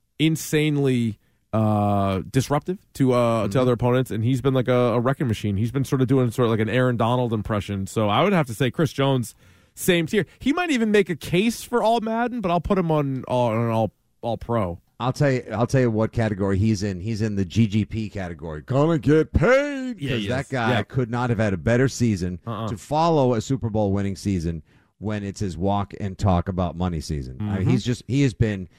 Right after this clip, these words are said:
Speaker 2: and you know what's nice too? He, like, he, he can get after the quarterback, but he holds the point of attack for somebody who's not just, like,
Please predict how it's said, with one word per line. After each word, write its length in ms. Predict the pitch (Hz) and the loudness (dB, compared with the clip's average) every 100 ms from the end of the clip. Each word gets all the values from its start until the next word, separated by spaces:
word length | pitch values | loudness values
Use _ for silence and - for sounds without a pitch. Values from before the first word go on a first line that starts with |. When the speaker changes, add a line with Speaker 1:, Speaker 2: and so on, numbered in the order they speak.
| _ _ - | _ _ -2
Speaker 2:
and 120 | 151 | 2
you 60 | 220 | 4
know 40 | |
what's 160 | 262 170 | 4 2
nice 180 | 180 - | -2 2
too? 140 | 175 | 4
He, 160 | 135 151 | 4 0
like, 340 | 135 123 - _ _ _ _ | -4 -4 -6 _ _ _ _
he, 320 | 107 143 143 - | -6 -4 -4 -4
he 80 | 113 | -4
can 100 | 120 | -2
get 120 | 123 | 0
after 220 | 147 165 | 0 0
the 80 | 156 | 0
quarterback, 500 | 143 135 143 160 175 | 0 0 0 -2 -2
but 120 | 151 | 0
he 100 | 143 | 0
holds 400 | 120 143 208 220 | -4 -2 -2 -2
the 80 | 160 | -6
point 300 | - 147 151 | -6 -2 -2
of 100 | 98 | -4
attack 380 | 98 143 135 - | -4 -2 -2 -2
for 100 | 113 | -2
somebody 380 | - 143 156 139 | 0 0 2 4
who's 180 | 127 123 | 2 0
not 280 | 120 120 | -4 -4
just, 200 | - 110 | -6 -4
like, 300 | 110 104 82 | -2 -2 -4